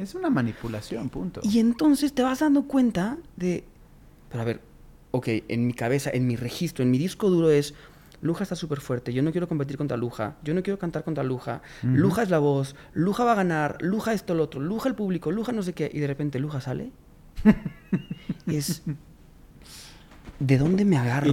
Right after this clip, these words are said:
Speaker 1: todo aparte en tres semanas.
Speaker 2: Sí,
Speaker 1: O sea,
Speaker 2: claro.
Speaker 1: no, no, no es así como que llevas un año,
Speaker 2: No,
Speaker 1: dos años,
Speaker 2: no,
Speaker 1: cinco
Speaker 2: no, pa'
Speaker 1: años,
Speaker 2: nada.
Speaker 1: es
Speaker 2: Y fue el, fue el primer, el primer proyecto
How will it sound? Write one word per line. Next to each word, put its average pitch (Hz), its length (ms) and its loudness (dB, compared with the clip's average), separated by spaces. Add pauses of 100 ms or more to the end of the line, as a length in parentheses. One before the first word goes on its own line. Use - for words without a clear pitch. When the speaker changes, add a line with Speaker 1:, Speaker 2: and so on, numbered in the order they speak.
Speaker 1:
todo 156 180 10
aparte 160 280 6
en 165 80 4
tres 131 160 4
semanas. 131 540 2
Speaker 2:
Sí, - 160 -4
Speaker 1:
O - 100 -6
sea, 185 140 2
Speaker 2:
claro. 196 200 6
Speaker 1:
no, 135 160 4
no, 131 200 0
no 131 160 2
es 127 120 0
así 131 180 -2
como 131 180 -2
que 117 120 -6
llevas 117 300 -2
un 117 180 0
año, 220 260 6
Speaker 2:
No, 269 100 8
Speaker 1:
dos 233 120 8
años, 175 140 10
Speaker 2:
no, 233 80 6
Speaker 1:
cinco 262 120 6
Speaker 2:
no, 233 120 4
pa' 180 80 2
Speaker 1:
años, 170 80 4
Speaker 2:
nada. 202 520 0 (600)
Speaker 1:
es 165 80 4
Speaker 2:
Y - 40 4
fue 190 220 4
el, 240 160 0
fue 185 200 4
el - 80 0
primer, 196 480 4 (440)
el 147 180 2
primer 147 380 4
proyecto 185 680 0